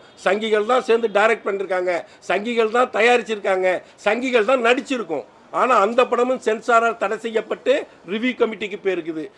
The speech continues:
So சென்சார் வந்து, "இது விஜய் படமா, அரசியல் ரீதியா பழி வாங்கணுமா, இது பி ஜே பி படமா, இதை வெளியிட்டலாமாங்கிற அடிப்படையில் செயல்படலை" என்பதற்கு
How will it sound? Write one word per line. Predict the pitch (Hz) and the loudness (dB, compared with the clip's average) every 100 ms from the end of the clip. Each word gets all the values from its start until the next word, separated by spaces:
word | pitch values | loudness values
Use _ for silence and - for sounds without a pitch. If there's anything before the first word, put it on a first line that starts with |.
| - | -20
So | - 202 | -2 0
சென்சார் | - 196 233 - 240 | 2 0 0 0 0
வந்து, | 208 196 202 233 - - | 0 -2 -2 -2 -4 -12
"இது | - 180 | -10 -8
விஜய் | 180 180 233 240 | -8 0 0 2
படமா, | 202 185 202 196 135 - | -2 -2 0 0 -2 -4
அரசியல் | 175 190 226 | -4 -2 -2
ரீதியா | 220 214 226 | -2 0 0
பழி | 220 196 202 | 0 -2 0
வாங்கணுமா, | 196 190 185 196 180 - - | 0 0 0 0 0 -6 -6
இது | 165 180 | -4 -4
பி | 156 233 | -6 -2
ஜே | 247 | -2
பி | 233 | -2
படமா, | 196 196 190 202 190 - - | -2 -2 0 2 0 -2 -4
இதை | 175 | -2
வெளியிட்டலாமாங்கிற | 190 196 240 208 214 202 208 196 185 170 175 | 0 0 0 -2 -2 0 0 -2 -2 -2 -2
அடிப்படையில் | 170 196 - 214 214 175 | -4 -6 -4 -2 -2 -2
செயல்படலை" | 190 208 208 196 | -4 -4 -4 -6
என்பதற்கு | 185 190 196 190 254 | -6 -6 -8 -8 -8